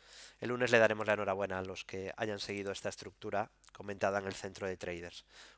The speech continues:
Un valor muy fuerte, por lo tanto de los que nos gustan, y que ha cumplido un objetivo que habíamos marcado por chartismo, por ruptura de canal. Y me voy a otro, en este caso avisado justo cuando activó el objetivo,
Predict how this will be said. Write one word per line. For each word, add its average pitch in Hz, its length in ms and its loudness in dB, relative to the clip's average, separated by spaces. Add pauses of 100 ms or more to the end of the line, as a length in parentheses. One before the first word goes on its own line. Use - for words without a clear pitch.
Un 104 80 0
valor 104 200 6
muy 123 180 -2
fuerte, 160 560 6
por - 180 -12
lo 92 80 -4
tanto 98 240 -4
de 92 80 -2
los 90 160 -6
que - 100 -6
nos 101 160 -8
gustan, 131 460 -2 (520)
y 123 160 2
que 113 100 8
ha 104 60 8
cumplido 101 360 0
un 98 80 -2
objetivo 101 560 -4 (180)
que - 120 -4
habíamos 101 300 -2
marcado 95 460 0
por - 220 -8
chartismo, 95 560 0
por 95 140 -8
ruptura 98 340 -2
de 95 80 2
canal. 85 400 -6 (840)
Y 143 120 4
me 143 100 6
voy 165 200 10
a 160 100 12
otro, 151 360 4 (420)
en 120 160 -8
este 127 220 0
caso 123 460 6
avisado 120 640 6 (560)
justo 135 340 -4
cuando 107 220 2
activó 117 300 2
el 120 60 4
objetivo, 120 500 2